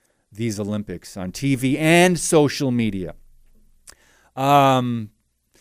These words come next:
let's see, the one more quote I wanna share with you regarding this. Emily Schrader at the Jerusalem Post, she did an article entitled Genocide Olympics, Winter Games in China is a Stain on Humanity. Quote, "Who is helping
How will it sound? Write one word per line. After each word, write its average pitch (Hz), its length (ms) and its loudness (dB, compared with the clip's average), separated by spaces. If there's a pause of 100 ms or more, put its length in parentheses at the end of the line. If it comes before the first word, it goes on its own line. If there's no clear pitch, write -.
(840)
let's 170 200 0
see, 175 300 4 (180)
the 160 240 -2
one 170 220 0
more 160 180 4
quote 147 340 0
I - 20 2
wanna 131 180 -2
share 143 280 -2
with 139 180 -4
you 135 300 -4
regarding 127 460 0
this. 123 200 -2
Emily 156 300 -2
Schrader 139 460 0
at 120 100 0
the 117 80 -8
Jerusalem 127 760 0
Post, - 680 -4 (100)
she - 180 -18
did 151 180 0
an 143 100 -2
article 135 420 0
entitled 120 440 -4
Genocide 135 640 -4
Olympics, 117 560 -6 (480)
Winter 165 320 0
Games 139 400 -2
in 117 100 -4
China 131 340 -4
is 120 200 -6
a 107 60 -8
Stain 143 560 -4
on 123 240 -8
Humanity. 110 720 -6 (920)
Quote, 170 380 2
"Who 240 240 2
is 277 160 -2
helping 175 460 -2